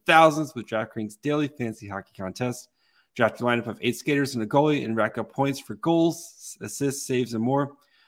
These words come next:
DraftKings is safe, secure, and reliable. Best of all, you can deposit and withdraw your cash whenever you want. Download the DraftKings Sportsbook app now. Use the promo code T H P N. Just bet one dollar on any N H L team to win and get one hundred and fifty dollars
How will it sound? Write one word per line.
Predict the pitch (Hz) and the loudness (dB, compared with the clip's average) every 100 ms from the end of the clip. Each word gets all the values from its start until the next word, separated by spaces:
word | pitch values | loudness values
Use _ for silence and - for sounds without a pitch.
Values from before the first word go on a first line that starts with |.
| _ - | _ 4
DraftKings | 160 156 - 156 147 | 6 6 4 -2 -2
is | 107 - | -8 -10
safe, | - 165 185 185 | -2 2 2 0
secure, | - 120 135 123 | -12 -6 -2 -2
and | 104 | -2
reliable. | 98 104 113 107 - | -2 -2 -2 -6 0
Best | 139 143 | 0 0
of | 135 | -2
all, | 123 | -2
you | |
can | 113 98 | -2 -10
deposit | 95 123 120 120 | -4 0 0 -2
and | |
withdraw | 101 98 104 | -6 -6 -6
your | 95 | -6
cash | - 113 107 - | -8 -4 -4 -4
whenever | 110 120 123 | -2 0 0
you | 123 | 0
want. | 170 190 190 - _ _ _ _ _ - | 4 2 0 -16 _ _ _ _ _ 8
Download | 196 208 190 170 | 10 10 8 4
the | 143 | -2
DraftKings | 123 - 127 120 135 113 | -10 0 0 0 -8 -8
Sportsbook | - 117 - 113 | -6 -6 -6 -8
app | 95 - | -8 -4
now. | 127 131 131 127 - _ - | 0 2 2 -2 -20 _ -2
Use | 139 | -2
the | - 135 123 | 0 -2 -2
promo | - 131 117 | 0 0 2
code | 120 110 _ | -2 -2 _
T | - 196 170 | -10 -6 -2
H | 135 - | -2 -4
P | - 143 | -8 -4
N. | 120 123 110 _ _ _ _ | -4 -4 -8 _ _ _ _
Just | - 104 - | -8 -8 -4
bet | 117 85 | -6 -6
one | 107 123 143 143 - | -4 -2 0 -2 0
dollar | 156 151 156 160 156 | 6 8 8 4 -2
on | 104 | -6
any | 82 110 98 | -6 -6 -6
N | 101 | -8
H | 95 | -8
L | 101 | -10
team | - 107 | -8 -8
to | 113 | -2
win | 139 147 | 0 0
and | 98 | -2
get | 107 92 | -6 -4
one | 127 151 | 0 0
hundred | 127 127 123 | 0 -6 -6
and | 110 | -8
fifty | 120 107 | -12 -12
dollars | 107 107 107 110 | -6 -4 -2 -4